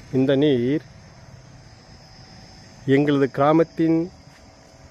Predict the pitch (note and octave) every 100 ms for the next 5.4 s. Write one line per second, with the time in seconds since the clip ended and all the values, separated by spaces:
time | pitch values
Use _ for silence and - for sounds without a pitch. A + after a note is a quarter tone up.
0 | - - - - - - - - - -
1 | A#2+ C3+ D3+ E3 D3+ D3+ C#3 G#2 - -
2 | - - - - - - - - - -
3 | - - - - - - - - B2+ B2
4 | D3+ E3 - D#3 D3+ D#3 D#3 D#3 C#3 B2
5 | B2+ B2 C3+